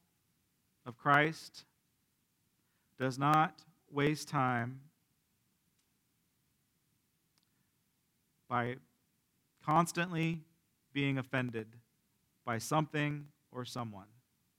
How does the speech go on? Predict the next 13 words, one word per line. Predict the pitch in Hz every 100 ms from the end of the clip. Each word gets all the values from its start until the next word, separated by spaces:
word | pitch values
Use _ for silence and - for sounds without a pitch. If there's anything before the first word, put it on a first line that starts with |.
| _ _ _ _ _ _ _ _ _ _ _ _ _ _ _
A | -
disciple | - 151 170 170 180 196 190 _ - - _ _ -
of | 127
Christ | - 156 151 170 - - - _ _ _ _ _
is | 135 113
marked | 131 143 160 170 - 143 _
by | 143 135
love. | 131 139 147 160 196 170 _ _ _ _ _ _ _ _ _ _ _ _ _ _ -
And | 110
First | 151 156 -
Corinthians | 165 165 160 156 151 - _ -
thirteen | 151 156 - 156 147
says | 160 156 156 147